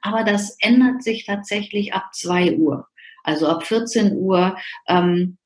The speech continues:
wird es, wird es besser. Man kriegt in-, intuitiv etwas gut von der Hand.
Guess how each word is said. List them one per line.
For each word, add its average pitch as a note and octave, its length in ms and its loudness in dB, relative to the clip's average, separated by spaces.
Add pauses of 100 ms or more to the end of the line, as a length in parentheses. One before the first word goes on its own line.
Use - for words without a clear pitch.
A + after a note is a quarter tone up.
(440)
wird G3+ 300 2
es, - 400 -2 (340)
wird F#3+ 260 0
es F3+ 300 -8
besser. E3+ 300 -2
Man D#3 260 0
kriegt - 400 -6
in-, G#3+ 160 0
intuitiv A#3 920 2
etwas F3+ 400 -6
gut F#3+ 180 -4
von F3+ 160 -4
der E3+ 140 -4
Hand. C#3+ 280 -6